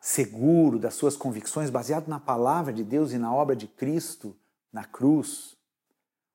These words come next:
Ou talvez você ainda tenha as suas dúvidas e os seus questionamentos. Querido, não deixe para amanhã. Não espere que, de repente, essa oportunidade passe.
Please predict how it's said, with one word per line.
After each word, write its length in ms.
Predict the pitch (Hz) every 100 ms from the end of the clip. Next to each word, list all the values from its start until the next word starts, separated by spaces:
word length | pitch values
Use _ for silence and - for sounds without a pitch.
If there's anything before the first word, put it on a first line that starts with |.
| _
Ou 140 | 139
talvez 640 | 143 139 127 151 170 143
você 400 | - 131 - 160
ainda 340 | 147 147 165 131
tenha 300 | - 156 151
as 80 | -
suas 240 | 147 110
dúvidas 600 | 107 160 165 123 117 107
e 60 | 120
os 120 | -
seus 260 | 139 131
questionamentos. 920 | - 117 - 113 107 101 95 - - _ _ _
Querido, 280 | 180 190 170
não 100 | 190
deixe 260 | 190 196
para 100 | -
amanhã. 380 | 127 107 95 92 _ _ _ _ _ _ _ _ _ _
Não 160 | 131 196
espere 480 | 190 - 165 180 165
que, 100 | 160
de 120 | 139
repente, 420 | 143 - 170 170
essa 220 | 165 -
oportunidade 760 | 160 156 147 147 139 135 143 139
passe. 680 | - 131 143 139 - -